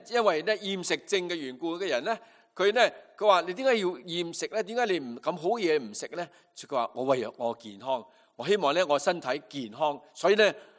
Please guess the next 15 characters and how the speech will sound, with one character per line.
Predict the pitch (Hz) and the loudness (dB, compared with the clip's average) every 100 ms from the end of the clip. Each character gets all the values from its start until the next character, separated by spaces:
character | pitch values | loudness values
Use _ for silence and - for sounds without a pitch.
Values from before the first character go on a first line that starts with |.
| _ _ _ | _ _ _
就 | - 131 | -2 -2
呢 | 156 | -2
啲 | |
嘢 | 190 170 135 | -2 2 2
我 | 120 117 _ _ | 0 -6 _ _
完 | 123 101 | -14 -14
全 | 110 92 | -14 -14
唔 | |
食。」 | 82 110 | -14 -12
所 | - 208 | -6 -6
以 | 180 160 | -4 -4
厭 | 139 | -4
食 | 156 | -8
呢， | 175 170 - | -8 -10 -10
就 | - | -8